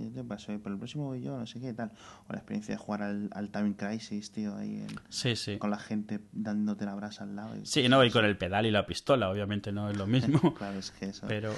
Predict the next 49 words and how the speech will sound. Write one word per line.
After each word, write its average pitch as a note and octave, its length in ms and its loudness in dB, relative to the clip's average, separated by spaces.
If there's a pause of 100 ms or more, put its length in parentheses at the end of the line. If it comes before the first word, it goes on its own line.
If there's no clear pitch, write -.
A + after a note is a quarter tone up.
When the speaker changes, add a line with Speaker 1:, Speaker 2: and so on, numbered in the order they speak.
(220)
Speaker 1:
Eh, - 320 -10
hubo, D3+ 360 -2
hubo A#2+ 360 -2
un, G#2+ 640 0
o G2 60 -8
sea, G2 160 -6
cuando G2 220 -4
sal-, G2 220 -8
el G2 100 -8
Time G2+ 220 0
Crisis A#2+ 380 -6
para G2 320 -6
PlayStation G2+ 840 -6
uno C3 300 -4 (280)
<clears throat> - 360 2
venía G#2 320 -2
con A2+ 140 -2
pistola, C3 580 -6
que - 80 0
Speaker 2:
Sí. - 80 4
Speaker 1:
la A#2+ 220 -2
apuntabas, A#2 840 0
<laughs> - 0 -
no D3+ 260 -2
sé C#3+ 140 -4
ni A2+ 80 -2
cómo G#2+ 200 -4
funcionaba G#2 580 -6
eso. G2+ 200 -8 (840)
Y, G#2 520 0
y G#2 80 0
matabas A#2 440 -6
más A#2 160 -8
o A#2+ 40 -6
menos, C3 360 -8
Speaker 2:
Eh. B2 180 -2 (460)
Speaker 1:
pero G2+ 140 -2
no G#2+ 100 0
tenía A2 280 0
el G2 60 -6
pedal. G2 300 -6 (100)
Speaker 2:
Ya, A2 140 -4
Speaker 1:
Era - 0 -
una F#2+ 80 -8
Speaker 2:
claro, G#2+ 260 -4
Speaker 1:
pena, G2+ 240 -8
pero G2+ 140 -6
bueno. G2+ 120 -10
Speaker 2:
claro. G2 260 -8